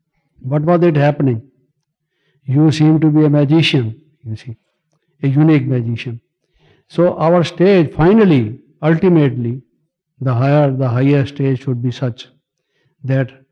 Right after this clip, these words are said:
like Baba, like son, like father, like son. If we are just having yoga,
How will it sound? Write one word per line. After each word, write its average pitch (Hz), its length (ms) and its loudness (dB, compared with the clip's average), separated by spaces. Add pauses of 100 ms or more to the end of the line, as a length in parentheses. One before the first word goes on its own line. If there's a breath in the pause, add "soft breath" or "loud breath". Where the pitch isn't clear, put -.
(800)
like 131 280 -4
Baba, 139 460 -4 (880)
like 127 260 -4
son, 123 400 -4 (340)
like 123 280 -4
father, 127 380 -4
like 127 320 -4
son. 113 320 -12 (960)
If 131 180 -4
we 143 160 2
are 143 140 2
just 135 320 -2
having 131 420 0
yoga, 131 500 0